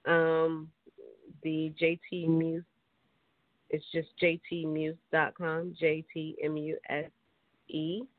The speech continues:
dot com. And you can take a look at the, the new blog that we posted, and then, um, some people are still, um, taking advantage of the firearm webinar that we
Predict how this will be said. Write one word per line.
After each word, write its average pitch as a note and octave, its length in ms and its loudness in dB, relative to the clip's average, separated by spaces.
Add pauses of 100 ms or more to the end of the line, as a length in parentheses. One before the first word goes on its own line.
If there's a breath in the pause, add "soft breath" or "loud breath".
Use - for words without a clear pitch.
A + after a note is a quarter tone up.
dot D#3+ 340 4
com. F#3 400 -2 (380 soft breath)
And E3+ 440 2
you D#3+ 200 -6 (120)
can D#3+ 680 -2 (800)
take F3+ 100 0
a G3 40 0
look G3 120 0
at F3+ 240 0
the, - 80 -2 (140)
the E3 80 4
new E3 180 4
blog G#3 320 2
that G#3+ 100 4
we G#3+ 140 0 (100)
posted, G#3 680 0 (100)
and D#3 220 2
then, E3 560 6 (480)
um, E3+ 300 0
some G3 100 -2
people F#3+ 220 -2
are E3 140 0 (140)
still, F#3+ 460 -2 (600)
um, E3 280 4
taking G3+ 280 0
advantage F#3 400 0 (180)
of F3 320 0 (220)
the D#3 580 -2 (2000)
firearm G3 720 0
webinar G#3 420 -10
that F#3+ 180 -12
we A3 260 -10